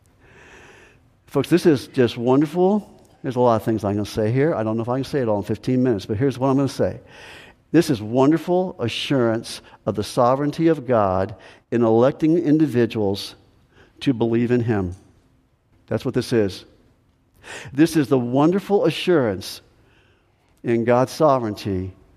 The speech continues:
in electing individuals to believe in him.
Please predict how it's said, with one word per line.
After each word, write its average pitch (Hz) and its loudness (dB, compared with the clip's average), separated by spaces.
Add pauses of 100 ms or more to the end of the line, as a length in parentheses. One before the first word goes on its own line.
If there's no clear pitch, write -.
(440)
in 113 2
electing 123 4
individuals 123 0 (280)
to 123 0
believe 123 2
in 123 0
him. 117 0